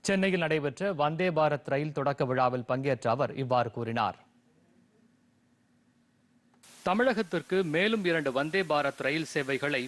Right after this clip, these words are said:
பிரதமர் நரேந்திர மோடி தொடங்கி வைத்த நிகழ்ச்சியை தொடர்ந்து சென்னை சென்ட்ரல் நிலையத்தில் சிறப்பு ஏற்பாடுகள் செய்யப்பட்டிருந்தன. இதில் தமிழக ஆளுநர் ஆர் என் ரவி, மத்திய தகவல் ஒலிபரப்பு மற்றும் நாடாளுமன்ற விவகாரங்கள் துறை இணையமைச்சர் எல் முருகன்,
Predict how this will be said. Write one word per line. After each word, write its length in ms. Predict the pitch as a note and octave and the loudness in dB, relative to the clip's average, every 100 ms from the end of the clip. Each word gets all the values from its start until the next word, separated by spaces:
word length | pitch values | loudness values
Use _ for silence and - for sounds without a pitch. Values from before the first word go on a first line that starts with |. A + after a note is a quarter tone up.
| - | -4
பிரதமர் 420 | D#3 E3 E3 C3 | -2 0 0 -2
நரேந்திர 380 | C#3 E3 F3+ F3 | -2 -2 -2 -2
மோடி 200 | C3+ B2+ B2+ | -2 -4 -2
தொடங்கி 280 | B2+ D#3 D#3 | -2 0 0
வைத்த 160 | C#3 C3 | 0 0
நிகழ்ச்சியை 460 | B2+ D3+ - C#3+ | 0 -2 0 -2
தொடர்ந்து 380 | A#2+ A#2+ C3+ C3+ B2 - - - - | -2 -4 -2 -2 -2 -8 -20 -14 -4
சென்னை 320 | G#3+ A#3 C4 A#3+ | -2 0 0 -2
சென்ட்ரல் 440 | G3 F#3+ G#3 G#3 | -4 -2 -4 -2
நிலையத்தில் 460 | F3 D#3 C#3 G3 G3 | -2 -2 -2 -6 -4
சிறப்பு 280 | F#3+ G#3 G3 | -4 -2 0
ஏற்பாடுகள் 580 | D#3+ D#3+ D#3 C#3 B2+ - | 0 2 0 0 -2 -2
செய்யப்பட்டிருந்தன. 680 | C3+ A#2+ A#2+ A#2 A#2 C3 - - - - - F3 | -4 -2 -4 -4 -2 -2 -4 -10 -20 -20 -6 -2
இதில் 260 | E3+ F#3 C4 | 0 0 -2
தமிழக 360 | - E3 G3+ F#3 | -2 0 2 2
ஆளுநர் 320 | E3 D#3+ C#3+ C3+ | 2 2 0 0
ஆர் 240 | C3 D3+ | 2 0
என் 140 | D3+ C3 | 0 -4
ரவி, 180 | B2+ D3+ - | -4 -4 -4
மத்திய 420 | C#3 D#3 F#3 A3+ | -2 -2 -2 -2
தகவல் 420 | - D#3+ E3+ F3+ D#3+ | 0 -2 0 0 0
ஒலிபரப்பு 440 | D3+ C#3+ C3 D#3 E3 | 0 0 0 0 0
மற்றும் 280 | C3+ C#3 C3+ | -2 -2 -2
நாடாளுமன்ற 560 | C#3 E3 F#3+ F3 D3+ C3+ | 0 2 2 0 -2 -4
விவகாரங்கள் 640 | B2+ D#3 E3 D#3+ D3+ C#3 | -4 -2 0 0 -2 -4
துறை 140 | C#3 B2+ | -4 -4
இணையமைச்சர் 520 | B2 D#3+ D3+ C3+ C3 A2+ C#3 | -2 0 0 -2 -4 -2 -2
எல் 100 | C3+ | -2
முருகன், 340 | B2+ C3+ D3 | -2 0 -2